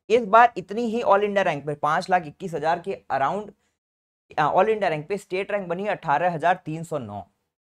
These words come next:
ठीक है, तो ये एक एनालिसिस हुआ स्टेट रैंक का। आगे अगर बात कर लें बच्चा, ठीक है, तो ये क्लोजिंग कट ऑफ है,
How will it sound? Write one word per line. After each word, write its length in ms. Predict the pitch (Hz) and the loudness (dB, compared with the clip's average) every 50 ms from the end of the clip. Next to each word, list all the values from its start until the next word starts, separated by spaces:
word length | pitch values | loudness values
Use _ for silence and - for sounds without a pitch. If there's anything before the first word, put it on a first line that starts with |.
| _ _ _ _ _ _ _ _ _ _ _ - 135 | _ _ _ _ _ _ _ _ _ _ _ -12 -8
ठीक 100 | 127 - | -6 -6
है, 80 | 247 240 _ _ _ _ _ _ _ _ _ _ - | -6 -6 _ _ _ _ _ _ _ _ _ _ -8
तो 40 | 185 | -8
ये 240 | 165 135 170 196 - - - | -6 -4 -6 -8 -8 -6 -6
एक 180 | 226 262 247 | -4 -2 0
एनालिसिस 460 | 254 214 214 208 202 196 - 226 220 - | 0 2 2 2 2 2 2 0 0 0
हुआ 220 | 196 214 226 - - _ _ _ - - - | 2 0 0 0 -4 _ _ _ -12 -8 -8
स्टेट 340 | 190 - - 226 233 233 - | -6 2 6 6 8 8 6
रैंक 240 | 170 127 120 104 | 4 2 0 -2
का। 120 | - 101 - _ _ _ _ _ _ _ _ _ _ _ _ _ _ _ _ _ _ _ _ - | -8 -12 -18 _ _ _ _ _ _ _ _ _ _ _ _ _ _ _ _ _ _ _ _ 0
आगे 260 | - 160 175 190 220 269 | 2 2 4 4 2 0
अगर 200 | 254 233 247 208 | 2 0 0 0
बात 220 | 202 190 - - | 0 0 0 -2
कर 80 | - 170 | -6 -8
लें 120 | 165 156 | -6 -6
बच्चा, 360 | 135 131 - - 117 135 - _ _ _ _ _ _ _ - | -8 -8 -6 -4 -6 -6 -6 _ _ _ _ _ _ _ -8
ठीक 100 | 170 - | -6 -6
है, 100 | 139 117 _ _ _ _ _ _ _ _ _ _ _ _ _ _ _ _ _ - | -6 -6 _ _ _ _ _ _ _ _ _ _ _ _ _ _ _ _ _ -12
तो 60 | 214 | -8
ये 120 | 208 262 294 | -6 -6 -6
क्लोजिंग 500 | _ - 185 202 214 226 202 285 302 269 | _ -4 0 0 0 0 0 -2 -4 -2
कट 160 | - 165 - | -2 -2 0
ऑफ 200 | 135 101 90 - | 0 -2 -2 -4
है, 60 | 98 | -12